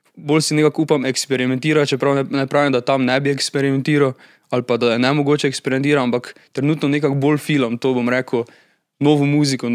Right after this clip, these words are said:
drugačno oziroma te žanrsko drugačno, ne. Bolj si nekako upam, em, pač. In drugače pa je vse enakomerno, imam pač stvari za, trenutno z-, za oba projekta,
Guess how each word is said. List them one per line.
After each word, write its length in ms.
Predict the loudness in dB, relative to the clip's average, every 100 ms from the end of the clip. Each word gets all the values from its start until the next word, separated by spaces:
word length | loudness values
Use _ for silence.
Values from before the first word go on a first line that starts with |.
| -2
drugačno 580 | 0 2 2 2 -2
oziroma 360 | -4 -2 -2 -2
te 280 | 0 0 0
žanrsko 580 | -4 0 0 0 -4 -6
drugačno, 480 | -4 -2 -2 -2 -6
ne. 140 | -6
Bolj 200 | 0 0
si 140 | 0 -2
nekako 280 | -2 -4 -4
upam, 400 | -4 -2 -4 -6 -10 _ _ _ _ _ _ -4
em, 340 | -2 -2 -4 -6 -20 _
pač. 440 | -4 -2 -2 -4 -8 _ _ _ _ _ _
In 640 | -2 0 0 0 0 -2 -6 _ _ _ -20 -20 -20 -6
drugače 360 | 2 2 4
pa 60 | 0
je 60 |
vse 140 | 2 2
enakomerno, 560 | 2 0 0 0 0 0
imam 240 | 0 0
pač 280 | 0 0 -2 -4 -10
stvari 560 | -14 -10 -2 0 0 0
za, 180 | 0 -2 -2 -6
trenutno 420 | -6 -4 -2 -2
z-, 160 | -4 -4
za 220 | -2 0
oba 180 | 2 0
projekta, 540 | 0 -2 -2 -4 -2